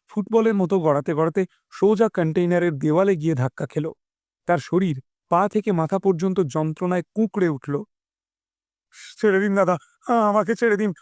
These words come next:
আ-, আমি, আ-, আমি তো একটা চাকর বাকর মানুষ, দয়া করে আমাকে মারবেন না।" মোটা লোকটা এতক্ষণে ভয় পেতে শুরু করেছে। চাকর বাকর? একটা চাকরের মনে আমার বউকে নিয়ে এত নোংরা চিন্তাভাবনা চলছে, আর আমি তাকে ছেড়ে দেব? তোকে আমি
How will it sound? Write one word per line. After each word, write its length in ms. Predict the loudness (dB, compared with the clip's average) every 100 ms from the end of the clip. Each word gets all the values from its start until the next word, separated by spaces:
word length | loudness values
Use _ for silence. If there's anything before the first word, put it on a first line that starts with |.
| _
আ-, 160 | -8 0 2
আমি, 220 | 2 -2 -8 _ -2
আ-, 180 | 0 2
আমি 160 | 0
তো 60 | -2
একটা 140 | -4 0
চাকর 280 | 0 2 2
বাকর 220 | 2 0
মানুষ, 280 | 0 0 -4 -8 _ -10 -4 2
দয়া 200 | 2 4
করে 140 | 2
আমাকে 220 | 2 2 2
মারবেন 300 | 2 2 2
না।" 140 | 0 -4 _ _ _ _ _ _
মোটা 200 | -4 0 2
লোকটা 260 | 2 0
এতক্ষণে 380 | 0 0 -4 -4
ভয় 220 | 0 0
পেতে 220 | 0 -4 -6
শুরু 220 | -6 -6
করেছে। 340 | -2 -4 -4 -16 _ _ _ _ _
চাকর 400 | -4 -4 0 0 2
বাকর? 320 | 0 -2 -12 _ _ _ _ -10
একটা 160 | -6
চাকরের 540 | -2 0 0 2 2 4
মনে 200 | 2 -2 -2
আমার 260 | -2 0 0
বউকে 360 | 0 0 0
নিয়ে 200 | 0 2
এত 140 | 0 0
নোংরা 440 | 0 0 0 0 0
চিন্তাভাবনা 560 | -2 -2 0 0 0
চলছে, 340 | 0 0 0 -6 -6 _ _
আর 100 | -2
আমি 160 | 0 0
তাকে 180 | 0 -2
ছেড়ে 240 | -4 0 0
দেব? 160 | 2 -2 -6 _ _ _ _ _ _ _ _ _
তোকে 300 | 0 0 0
আমি 280 | 0 2 2